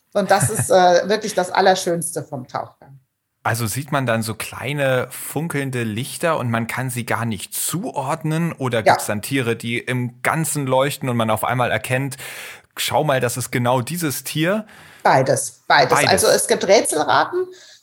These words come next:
Speaker 1: ähm, vor allen Dingen, wenn man im neuen Meeresgebiet ist, wo man das noch nicht untersucht hat,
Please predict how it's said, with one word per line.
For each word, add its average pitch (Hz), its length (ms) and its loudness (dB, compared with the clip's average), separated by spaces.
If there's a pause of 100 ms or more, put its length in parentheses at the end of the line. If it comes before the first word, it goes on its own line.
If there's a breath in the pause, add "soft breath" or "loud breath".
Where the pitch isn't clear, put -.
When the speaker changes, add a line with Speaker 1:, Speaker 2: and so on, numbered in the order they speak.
(140 loud breath)
Speaker 1:
ähm, 226 400 4
vor 190 120 6
allen 220 100 4
Dingen, 226 120 0
wenn 214 100 4
man 214 120 0
im 202 200 -2
neuen 202 280 2
Meeresgebiet 202 680 -4
ist, - 200 -6
wo 185 80 0
man 180 160 2
das 190 140 -4
noch 185 160 -2
nicht 202 160 -6
untersucht 190 640 -2
hat, 208 280 2